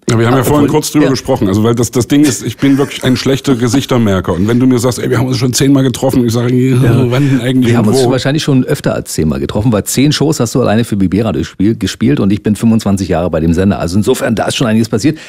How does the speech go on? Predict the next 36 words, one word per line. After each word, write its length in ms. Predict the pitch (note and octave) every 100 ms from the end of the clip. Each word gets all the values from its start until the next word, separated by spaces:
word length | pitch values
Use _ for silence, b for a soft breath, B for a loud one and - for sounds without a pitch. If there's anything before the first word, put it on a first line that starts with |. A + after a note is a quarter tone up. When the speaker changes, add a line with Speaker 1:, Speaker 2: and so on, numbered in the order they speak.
| B
Speaker 2:
Aber 180 | - A2+
als 140 | C#3+ E3
ich 80 |
dich 160 | D3+ D#3
das 120 | C#3
erste 320 | - G#3 - F#3
Mal 140 | C#3
so 120 | G#2
bewusst 420 | F#2+ F#2 D#3 -
wahrgenommen 540 | G2+ A2 D3+ B2+ G2 F#2
habe, 320 | D2+ E2+ D#3 B B -
da 160 | E2+
waren 220 | E2+ B2+
wir, 260 | D#3 E3+ F#3+ b b _
da 160 | E2+ F#2+
wir 160 | A2
im 100 | G#2
selben 300 | G2 G2+ B2
Geburtsjahr 500 | G2 F2 C3+ - E3
geboren 400 | D#2+ - D2 A2
sind, 200 | G#2+ D3+
stand 220 | - G#2+
ich 60 | C3
so 80 | A2
neben 240 | F#2 A#2+
dir 140 | C3 B2
und 100 | A2
dachte, 220 | A2+ A#2+
ich 160 | B2+
damals 280 | - B2 B2+
als 140 | - -
staatlich 320 | F#2+ G#2+ A#2+
geprüfter 400 | A2 - A2 G2
Schallplattenunterhalter, 960 | - F2 A#2 C3+ C3+ B2 B2 A2+ A#2+
Schrägstrich 460 | A2+ G2 G2+ - G2
Diskjockey, 540 | A2+ - C#3 - E3+